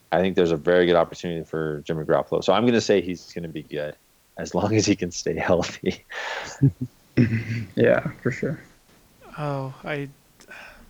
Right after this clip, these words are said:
Speaker 3: I don't want, I don't wanna take the cop out and just be split down the middle. So, <laughs> but that's kinda how I
Speaker 2: Yeah.
Speaker 3: feel. Like, I very, I kinda lean towards, like,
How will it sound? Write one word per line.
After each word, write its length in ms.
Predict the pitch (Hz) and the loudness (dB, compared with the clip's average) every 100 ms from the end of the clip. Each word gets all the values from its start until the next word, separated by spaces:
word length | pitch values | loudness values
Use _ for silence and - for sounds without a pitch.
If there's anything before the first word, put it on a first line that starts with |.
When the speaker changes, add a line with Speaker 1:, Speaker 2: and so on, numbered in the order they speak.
| _ _ | _ _
Speaker 3:
I 40 | 151 | -8
don't 120 | 165 | -6
want, 220 | 175 - | -6 -10
I 1300 | - _ _ _ - - _ - - - _ _ _ - | -20 _ _ _ -20 -20 _ -20 -20 -20 _ _ _ -6
don't 80 | 170 | -4
wanna 120 | 165 | -4
take 220 | 165 151 | -6 -8
the 80 | 147 | -12
cop 420 | - 147 143 - | -6 -4 -4 -2
out 300 | 147 156 - 196 - - _ _ _ _ _ _ _ | -2 -2 -6 -14 -20 -20 _ _ _ _ _ _ _
and 160 | 147 139 | -12 -10
just 240 | 135 - - - | -10 -10 -12 -12
be 100 | 156 139 | -8 -6
split 380 | - - 151 | -4 -4 -2
down 180 | 147 143 | -2 -4
the 80 | 135 | -4
middle. 340 | 131 139 156 147 | -6 -6 -8 -12
So, 340 | - 139 131 131 - _ | -14 -8 -8 -8 -14 _
<laughs> 160 | _ 185 - - - - | _ -10 -10 -14 -18 -4
but 120 | 180 - _ _ _ - - - - | -4 -4 _ _ _ -16 -16 -18 -2
that's 260 | 160 170 | 0 0
kinda 180 | 185 185 | -4 -2
how 140 | 196 | 2
I 100 | 120 | 2
Speaker 2:
Yeah. 60 | 120 | 2
Speaker 3:
feel. 360 | 160 147 131 135 | 0 -2 -4 0
Like, 320 | 147 139 - - _ - - _ _ _ - _ _ | 0 0 -4 -20 _ -20 -20 _ _ _ -20 _ _
I 200 | 160 147 | -2 -2
very, 580 | 135 143 147 156 147 131 _ _ _ _ _ _ _ _ _ - _ _ _ _ | 0 -2 0 -2 -6 -8 _ _ _ _ _ _ _ _ _ -20 _ _ _ _
I 80 | 143 | -4
kinda 320 | 151 208 226 | 0 0 0
lean 260 | 208 175 175 | 2 2 0
towards, 520 | - 143 143 143 131 | 0 0 2 2 0
like, 320 | 135 127 - | -4 -4 -10